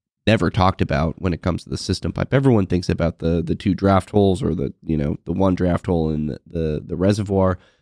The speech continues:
Uh, but the graduated bore is, is kind of, you know, quite interesting, and it really required some thought. Uh, so basically, it's, it's how the p-, the mouthpiece tapers.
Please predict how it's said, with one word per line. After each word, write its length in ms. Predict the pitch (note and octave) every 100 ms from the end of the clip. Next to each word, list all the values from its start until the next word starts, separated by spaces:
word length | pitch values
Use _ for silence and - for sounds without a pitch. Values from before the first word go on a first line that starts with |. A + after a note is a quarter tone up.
| _ -
Uh, 100 | F2
but 160 | -
the 80 | G#2
graduated 480 | G#2+ F3+ G3+ G3 A2
bore 320 | G#2 G#2 G2
is, 160 | F2 -
is 260 | E2+ D#2
kind 300 | - F#2+ F#2
of, 260 | E2+ E2+ - _ _ _ -
you 60 |
know, 120 | E2+ D2
quite 280 | - A2
interesting, 460 | G2+ E2+ - G2 F2+
and 80 | F2
it 120 | E2
really 360 | G2 A2 D3 A2+
required 520 | F#2+ - G2 F2+ F2
some 160 | D#2
thought. 480 | - - F#2+ E2+ - _ _ _ _
Uh, 280 | F2+ F2 F2
so 560 | - - G#2+ F#2+ F2+ - F#2+
basically, 720 | D3 F3+ C#3 C3 B2 G#2 E2
it's, 280 | F2+ - - _ _ _ -
it's 140 | G2
how 300 | A#2 D#3 F3+
the 140 | C3+ G2+
p-, 180 | - -
the 200 | G#2+ G#2+
mouthpiece 720 | G2+ G2 - - F#2+ F2 -
tapers. 640 | - F#2 E2 C#2+ C#2+ -